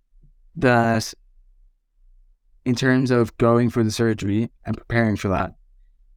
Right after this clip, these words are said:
I, because it was during Christmas time, I obviously wasn't in work, um, for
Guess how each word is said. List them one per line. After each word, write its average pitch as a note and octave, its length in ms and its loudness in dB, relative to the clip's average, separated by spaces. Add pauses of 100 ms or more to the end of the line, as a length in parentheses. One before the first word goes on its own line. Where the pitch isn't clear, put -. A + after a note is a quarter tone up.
(420)
I, B2 560 2 (140)
because A#2+ 320 2
it A#2+ 40 4
was A2+ 120 2
during A2 160 0
Christmas A2 320 -4
time, F#2 260 -2
I G#2 120 -2
obviously A2 200 -2
wasn't G#2 320 -2
in F#2+ 140 -2
work, F2+ 480 -4 (180)
um, - 460 -4 (140)
for G#2 460 0